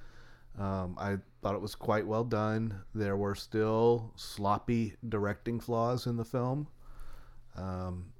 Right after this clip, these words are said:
which I think Spielberg hands off so much of it to other people, and just, uh, basic stuff like you wouldn't do a close-up of, on, I call him Steven Spielberg, you wouldn't do a close-up on that character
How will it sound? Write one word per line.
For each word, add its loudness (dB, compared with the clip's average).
which -6
I -2
think -4
Spielberg 0
hands -2
off 0
so 0
much -2
of 2
it -8
to -4
other 0
people, 0
and -2
just, -4
uh, 0
basic 0
stuff 2
like 2
you 0
wouldn't 0
do 4
a 4
close-up 4
of, 0
on, -2
I -2
call 2
him 2
Steven 0
Spielberg, 2
you 0
wouldn't 2
do 4
a 4
close-up 4
on 2
that 0
character 2